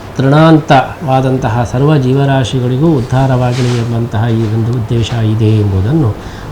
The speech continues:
ಆಚಾರ್ಯರು ಇಲ್ಲಿ ಸೂಕ್ಷ್ಮವಾಗಿ, ಆ, ತಿಳಿಸ್ತಾ ಇದ್ದಾರೆ.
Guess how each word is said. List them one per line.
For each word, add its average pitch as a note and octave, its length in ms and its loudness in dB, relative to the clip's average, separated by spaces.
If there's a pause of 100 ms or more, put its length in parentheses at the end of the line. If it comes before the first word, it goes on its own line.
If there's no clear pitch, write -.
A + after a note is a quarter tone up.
ಆಚಾರ್ಯರು A#2+ 580 2
ಇಲ್ಲಿ A#2+ 220 2
ಸೂಕ್ಷ್ಮವಾಗಿ, A2+ 760 4
ಆ, - 760 0
ತಿಳಿಸ್ತಾ A#2+ 440 0
ಇದ್ದಾರೆ. G#2+ 420 0